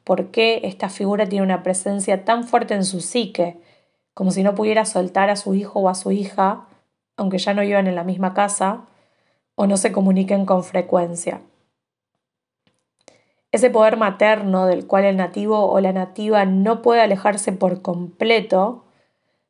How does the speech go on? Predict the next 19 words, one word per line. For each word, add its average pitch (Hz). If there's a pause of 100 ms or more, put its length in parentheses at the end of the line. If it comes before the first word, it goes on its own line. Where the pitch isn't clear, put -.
(120)
tiene 208
un 202
mensaje 202
que 190
debe 180
ser 185
escuchado 208 (280)
y 190
que 196
se 190
vincula 220
a 185
la 175
conexión 196
con 202
el 180
propio 190
poder 180
personal. 175